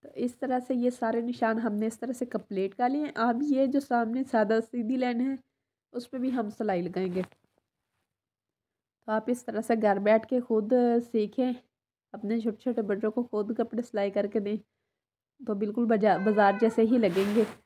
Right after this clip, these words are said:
इसमें बहुत ही कम खर्चा आता है। यह धागा जो है, बी-, बीस तीस रुपए का धागे में हम काफ़ी ज़्यादा कपड़े बना सकते हैं।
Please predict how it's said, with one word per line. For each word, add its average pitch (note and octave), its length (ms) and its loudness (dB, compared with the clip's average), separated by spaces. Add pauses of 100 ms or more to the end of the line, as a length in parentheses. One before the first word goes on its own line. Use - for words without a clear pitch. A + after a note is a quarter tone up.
(280)
इसमें A#3+ 300 -4
बहुत C4 300 0
ही C#4 220 4
कम A#3 260 4
खर्चा A#3 400 2
आता A3 180 2
है। B3 240 2 (800)
यह A#3 140 2
धागा G#3+ 340 2
जो B3 140 2
है, C4 200 2
बी-, G#3+ 180 -2
बीस A#3 240 2
तीस A#3+ 280 -2
रुपए B3+ 240 4
का A#3 160 4
धागे G3 340 2
में B3 240 0 (120)
हम G#3 200 -8
काफ़ी A#3+ 320 0
ज़्यादा A3+ 460 2 (420)
कपड़े A3 240 -2
बना G3+ 260 0
सकते F#3+ 320 -8
हैं। F#3 240 -6